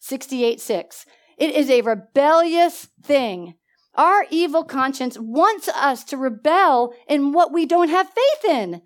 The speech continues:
When God already gave you the faith and what, and he showed you, but you have to wait for the time of receiving. It says, "God sets the solitary," which is also means lonely,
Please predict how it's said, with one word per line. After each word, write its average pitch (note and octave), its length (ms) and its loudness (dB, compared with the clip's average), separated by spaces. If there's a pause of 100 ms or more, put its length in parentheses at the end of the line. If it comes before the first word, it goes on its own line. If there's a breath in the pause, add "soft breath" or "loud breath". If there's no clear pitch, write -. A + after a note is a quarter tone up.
(200 soft breath)
When G4 160 0
God G#4+ 220 2
already G#4+ 240 2
gave G4+ 320 0
you F#4+ 100 0
the D#4 120 -2
faith G#4+ 440 -2 (320 soft breath)
and C#4+ 180 0
what, E4 180 0
and D#4+ 120 0
he D#4+ 100 0
showed G4+ 440 -2
you, C#4 100 -4
but C4 140 -8
you E4+ 140 0
have G4 160 -8
to E4 80 -6
wait C4+ 240 -4
for D4+ 100 -4
the C#4 80 -4
time B3+ 280 -6
of C4 120 -6
receiving. D4+ 500 -6 (460 soft breath)
It F#4+ 140 -2
says, G4+ 260 4 (100)
"God G4 560 2
sets - 680 -6 (680)
the B3 120 0
solitary," C#4 920 0
which A#3 180 -8
is A#3 100 -6
also G#3+ 240 -2
means B3 260 -4
lonely, G3 480 -6